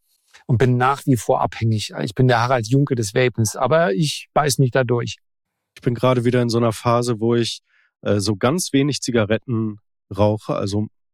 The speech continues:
Speaker 2: so drei oder vier am Tag. Äh, leider halt wirklich Zigaretten und, ähm, jetzt hatte ich aber auch eine komplette Woche, in der ich gar nicht geraucht hab. Also ich bin,
Speaker 1: Boah, wie ist das
Speaker 2: ich hab mich wieder ganz gut runtergelevelt.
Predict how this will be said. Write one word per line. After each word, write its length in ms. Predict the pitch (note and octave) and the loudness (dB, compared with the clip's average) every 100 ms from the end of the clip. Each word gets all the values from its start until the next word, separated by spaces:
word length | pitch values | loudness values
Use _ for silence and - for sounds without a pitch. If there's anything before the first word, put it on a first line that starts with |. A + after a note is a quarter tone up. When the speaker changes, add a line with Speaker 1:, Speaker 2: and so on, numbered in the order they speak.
| _ | _
Speaker 2:
so 140 | - | -12
drei 520 | F2+ - G#2 B2 F#3 G#3 _ _ _ - | -8 0 2 2 -2 -6 _ _ _ -2
oder 220 | A2 G2 | 0 0
vier 340 | - C3+ E3 | 0 2 2
am 120 | A#2 G#2+ | -2 -4
Tag. 480 | - A2 D3+ - - _ _ _ - | -2 0 -2 -6 -20 _ _ _ -4
Äh, 100 | G#2 | 0
leider 340 | G2+ G#2+ B2 G#2+ | 2 2 2 0
halt 160 | A#2+ | -2
wirklich 340 | A#2+ A2 A#2 - - _ - | -2 -4 -10 -14 -20 _ -14
Zigaretten 760 | - A2+ A2 A2+ - D3 D#3 D#3 - | -8 -2 0 0 -4 -4 -6 -8 -4
und, 640 | A2+ A2 A2 A2 - - _ - - _ _ | -2 0 -2 -4 -8 -8 _ -20 -20 _ _
ähm, 440 | A2 A2+ A2+ A2+ B2+ _ _ _ _ | -2 0 0 -2 -4 _ _ _ _
jetzt 280 | B2+ B2 - | -4 -4 -2
hatte 100 | C#3 | -4
ich 100 | C#3+ | 0
aber 200 | C#3+ D3 | 0 0
auch 100 | C3 - | -2 0
eine 240 | B2 B2+ | 0 0
komplette 440 | - A#2+ C3 C3 A#2 | -2 -2 -2 -2 -4
Woche, 280 | C3 C3 C3 A#2+ - | 0 0 -2 -6 -10
in 80 | - | -2
der 100 | B2 A#2 | 0 0
ich 100 | - | 0
gar 180 | A#2 | 0
nicht 140 | C3+ - | 0 -6
geraucht 400 | G#2+ F#2 F2+ - | -8 -6 -6 -8
hab. 140 | F#2+ - _ _ | -10 -10 _ _
Also 280 | - G#2+ A#2 | -2 0 2
ich 140 | A2 - | -2 -2
bin, 160 | B2 | 0
Speaker 1:
Boah, 80 | A#2+ | 0
wie 120 | - | -2
ist 140 | - - | -8 -14
das 140 | - - - | -14 -14 -10
Speaker 2:
ich 160 | C#3+ C#3+ | -6 -4
hab 100 | C#3 | -4
mich 140 | A#2 | -4
wieder 160 | - B2 | 0 2
ganz 200 | B2+ A#2 | 0 -2
gut 220 | B2+ A2+ | -6 -2
runtergelevelt. 720 | C3 C3 F#2+ F#2 F2+ F2 E2+ | -2 -2 -2 -2 -2 -4 -8